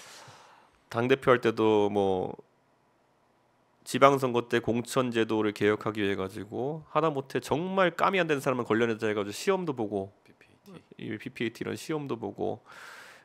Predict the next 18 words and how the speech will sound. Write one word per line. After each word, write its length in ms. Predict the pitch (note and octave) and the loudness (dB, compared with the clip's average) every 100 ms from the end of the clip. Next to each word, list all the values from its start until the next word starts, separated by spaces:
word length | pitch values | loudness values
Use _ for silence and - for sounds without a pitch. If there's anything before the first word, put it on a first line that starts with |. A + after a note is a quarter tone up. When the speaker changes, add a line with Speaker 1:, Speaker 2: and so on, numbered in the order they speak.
| - | -2
Speaker 1:
그다음에 340 | D3 D#3+ D#3 | 6 8 8
뭐 540 | C3+ B2+ A#2+ A2+ G#2 - | 4 4 4 4 0 4
대선 300 | B2 D#3+ D#3 | 6 6 4
때도 200 | D3 C3 | 4 2
보면은 920 | A#2+ A#2 A2+ A2+ A2+ A2 A2 G#2+ F#2+ - _ _ | 2 0 2 2 2 2 -2 -6 -12 -18 _ _
정말 500 | - A2+ A2+ A2 G#2+ - _ _ _ _ _ _ _ _ | -12 -6 -2 -2 -4 -10 _ _ _ _ _ _ _ _
지역 360 | - D3 G#3 - | -4 2 2 6
갈등 420 | A#2+ - C3+ A#2 | 4 4 -4 -4
구도? 280 | A2+ C#3 F#3 | -4 -6 0
노무현 260 | C3 F#3 F#3+ | 2 4 4
대통령이 420 | F3+ E3 D#3 D3 | 4 2 2 2
오른쪽으로, 640 | A#2+ D#3+ F3 E3 D3+ B2+ | 2 2 0 0 4 2
동쪽으로 440 | A#2+ C#3+ F#3+ F#3+ D3+ | 2 0 2 2 2
가가지고 540 | B2+ B2 A#2+ A#2 A2+ | 4 4 4 2 2
어느 100 | A2+ | 2
정도 240 | B2 A#2+ A2 | 0 -2 -2
그걸 120 | A2 | 0
완화시켰지만은 1000 | G2 G2 A2+ - - - G#2 F#2+ B2 | 2 2 0 -4 -10 -6 -6 -4 -4